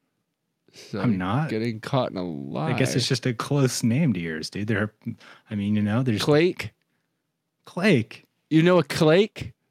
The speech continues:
Speaker 2: Yes.
Speaker 1: Were you thinking of Blake and Clay?
Speaker 2: No, I also know a Clay and a Blake.
Speaker 1: Okay. Which, uh, a different Clay other than me?
Speaker 2: Yeah.
Speaker 1: Where does he live?
Speaker 2: Up,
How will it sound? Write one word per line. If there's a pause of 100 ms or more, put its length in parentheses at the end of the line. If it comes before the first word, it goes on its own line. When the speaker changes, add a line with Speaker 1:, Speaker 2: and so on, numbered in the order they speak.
(180)
Speaker 2:
Yes.
Speaker 1:
Were
you
thinking
of
Blake
and
Clay? (420)
Speaker 2:
No,
I
also
know
a
Clay
and
a
Blake. (600)
Speaker 1:
Okay. (100)
Which, (180)
uh, (120)
a
different
Clay
other
than
me? (400)
Speaker 2:
Yeah. (1080)
Speaker 1:
Where
does
he
live? (1120)
Speaker 2:
Up,